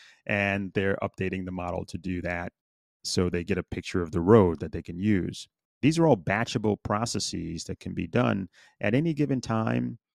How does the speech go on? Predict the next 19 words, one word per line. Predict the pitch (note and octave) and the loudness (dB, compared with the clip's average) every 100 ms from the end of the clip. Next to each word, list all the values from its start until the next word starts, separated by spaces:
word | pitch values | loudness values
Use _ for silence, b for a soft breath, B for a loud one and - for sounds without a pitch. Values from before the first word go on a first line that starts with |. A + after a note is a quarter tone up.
| _ | _
if | - | -2
I | G2+ | 0
wanna | G2+ F2+ | 2 0
transcode | - G#2+ G#2+ - A2+ G#2+ | -2 -2 -4 0 2 2
a | |
movie | G2 G#2+ A2 A2 A2 G#2+ G#2+ | 2 2 2 2 2 2 0
so | - G2 | -2 -2
that | F#2 | -2
it | F2+ | -4
can | - | -8
be | E2 | -12
streamed, | - - A2+ G#2+ G#2 G2+ | -12 -6 -4 -2 -4 -6
I | G#2+ | -10
can | G2+ F2+ | -10 -10
do | D#2+ F#2+ | -6 -4
that | F2 E2 | -4 -8
in | D#2+ | -12
the | |
background. | D2+ E2 D#2+ F2+ E2+ E2 | -12 -12 -10 -10 -10 -12